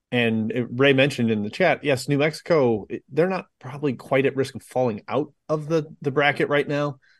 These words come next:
but they need stuff to build in some leeway in case they take a bad loss or two down the stretch. Air Force, Wyoming is a team that could beat them because of how, how much healthier they are at this point. So, yes, this is very meaningful for the Lobos as well.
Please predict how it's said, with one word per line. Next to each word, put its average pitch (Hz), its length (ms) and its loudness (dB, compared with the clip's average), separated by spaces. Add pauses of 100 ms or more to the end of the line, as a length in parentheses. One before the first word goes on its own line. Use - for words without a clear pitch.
(140)
but 131 140 4
they 139 80 8
need 139 220 2
stuff 135 260 2
to 127 100 0
build 117 280 2
in 113 260 0
some 107 240 -4
leeway 107 420 0
in 107 100 -6
case - 260 -2
they 107 80 -2
take 107 220 -2
a 104 40 -4
bad 104 240 -2
loss 104 240 0
or 113 60 -10
two - 140 -10
down 104 180 -6
the - 80 -12
stretch. - 500 0 (540)
Air 135 120 2
Force, 127 420 2
Wyoming 123 460 2
is 117 100 0
a 120 40 0
team 117 220 -4
that 113 80 -4
could 104 140 -4
beat 110 200 -4
them 104 280 -4
because 104 320 -8
of - 80 -10
how, 104 360 -10
how 117 80 -14
much - 200 -12
healthier 143 300 0
they 123 120 2
are 117 120 0
at 117 120 -6
this 120 100 -10
point. 110 360 -6 (400)
So, 113 400 4
yes, 131 260 2
this 135 240 2
is 110 160 -4
very 135 320 4
meaningful 117 360 0
for - 120 -6
the 104 100 -2
Lobos 101 360 -2
as 95 120 -10
well. 104 360 2